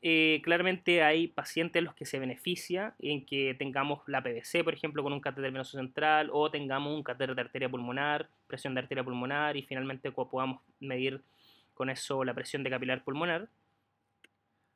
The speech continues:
La verdad es que la decisión para poner estas cosas, como ustedes ya deben saber, no depende únicamente del paciente, sino que también depende de la cirugía, de qué tan larga va a ser, cuánto va a sangrar, etcétera. Pero sí siempre saber que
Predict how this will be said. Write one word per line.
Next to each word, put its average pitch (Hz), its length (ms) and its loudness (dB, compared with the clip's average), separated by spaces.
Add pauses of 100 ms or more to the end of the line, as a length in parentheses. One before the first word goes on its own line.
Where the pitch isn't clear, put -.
(480)
La 175 120 4
verdad 156 240 6
es 175 80 -2
que 170 140 0
la 160 100 6
decisión 156 400 2
para 185 160 4
poner 180 220 2
estas - 200 -6
cosas, - 360 0
como 151 180 -2
ustedes 160 340 4
ya 156 120 4
deben 165 160 2
saber, 196 500 2
no 156 220 2
depende 190 340 2
únicamente 156 480 2
del 151 120 2
paciente, 165 460 -4
sino 156 220 -2
que 147 80 0
también 139 300 -2
depende 139 340 -2
de 139 80 0
la 131 100 -2
cirugía, 170 760 -2
de 147 320 0
qué 147 100 0
tan 143 400 -2
larga 151 300 2
va 147 80 2
a - 20 -14
ser, 160 440 0
cuánto 151 280 -2
va 143 80 0
a 139 40 -4
sangrar, 147 460 0
etcétera. 175 540 -2 (460)
Pero 175 100 -2
sí 240 160 0
siempre 226 260 2
saber 226 380 4
que 233 300 2